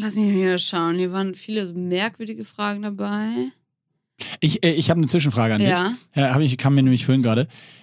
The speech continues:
Speaker 2: Was würdest du sagen, ist das, ich benutze das Wort, assigste, was man so im Alltag machen kann?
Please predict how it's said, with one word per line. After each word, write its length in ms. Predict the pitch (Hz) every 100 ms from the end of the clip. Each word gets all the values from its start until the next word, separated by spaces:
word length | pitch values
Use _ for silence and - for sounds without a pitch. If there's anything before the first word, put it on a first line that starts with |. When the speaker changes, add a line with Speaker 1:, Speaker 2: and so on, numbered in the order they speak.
| _
Speaker 2:
Was 360 | 113 156 - 156
würdest 280 | 165 165 -
du 60 |
sagen, 300 | 135 143 143
ist 220 | 139 - 135
das, 220 | 120 - _ _ _
ich 120 | -
benutze 220 | 123 127 -
das 100 | 120
Wort, 160 | 120 -
assigste, 760 | 139 147 185 - - 127 220 - _ _ _ _ _ _ _ -
was 220 | 139 -
man 140 | 151 135
so 180 | 143
im 120 | 139 135
Alltag 640 | 135 156 165 139 131 117
machen 280 | 135 127 117
kann? 300 | - 90